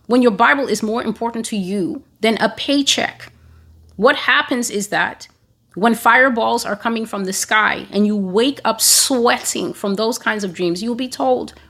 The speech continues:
"Write it down, but it is not for you." There are people, I'm going to tell you this now because this is not a separate prophecy that needs to be written on the blog, but the Lord has said to me that very soon we will come into the time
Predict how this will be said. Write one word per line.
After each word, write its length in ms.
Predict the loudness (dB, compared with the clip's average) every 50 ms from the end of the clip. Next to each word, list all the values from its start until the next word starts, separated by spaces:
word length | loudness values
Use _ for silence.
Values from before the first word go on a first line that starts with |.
| _ -10
"Write 340 | -4 0 0 0 0 -2 -4 -6
it 180 | -8 -8 -6
down, 460 | -4 -4 -2 -2 -2 -4 -4 -6 -8 -12 _ _ _ _
but 220 | -6 -6 -6 -6 -6
it 200 | -6 -6 -6 -6 -6 -4
is 160 | -4 -2 -2
not 300 | -2 -4 -4 -4 -6 -8
for 180 | -8 -4 -2 -2
you." 340 | -2 -2 -4 -6 -6 -8 -12 -14 -20 _ _ _ _ _ _ _ _ _ _ _ _ -4
There 280 | 2 4 6 6 6 4
are 200 | 4 4 2 2
people, 540 | 0 -4 -6 -6 -4 -6 -8 -8 -10 -12 -8 -2
I'm 220 | 0 0 0 0
going 220 | 0 -2 -2 -2 -2
to 120 | -2 -4
tell 300 | -4 -4 -2 0 2 2
you 120 | 2 2 2
this 240 | 0 -2 -2 -2
now 240 | 0 0 0 0 -2
because 300 | -2 -6 -6 -4 -4 -2
this 200 | 0 0 0 0
is 120 | -2 -2 0
not 260 | 2 4 4 4 2 -2 -16 -20 -20 _ _ -4
a 100 | -4 -2
separate 380 | 0 0 0 0 -2 -4 -2 2
prophecy 420 | 2 2 2 2 -2 -6 -4 -4
that 180 | -4 -4 -2 0
needs 200 | -2 -2 -2 -2
to 80 | -4
be 120 | -4 -4 -2
written 260 | -4 -4 -4 -4 -4
on 200 | -2 -2 0 0
the 80 | 0
blog, 500 | -2 -2 -2 0 2 2 2 2 0 -2
but 120 | -4 -8 -6
the 80 | -6
Lord 240 | -2 0 0 0 0
has 180 | 0 -2 -2 -2
said 260 | -2 0 -2 -2 -2
to 100 | -2 -4
me 240 | -2 0 0 -2 -2 -6 -14 -20 -14 -6
that 260 | -2 -2 -2 -2 -4 -12 _ _ -12 -6
very 360 | 2 4 6 6 6 4 2
soon 480 | 0 0 0 0 0 0 -2 -2 -2
we 140 | -2 -2 0
will 140 | 0 0 0
come 260 | 0 2 2 2 2
into 260 | 0 -2 -4 -4 -4
the 120 | -4 -6 -6
time 480 | -6 -4 -4 -4 -4 -4 -6 -8 -10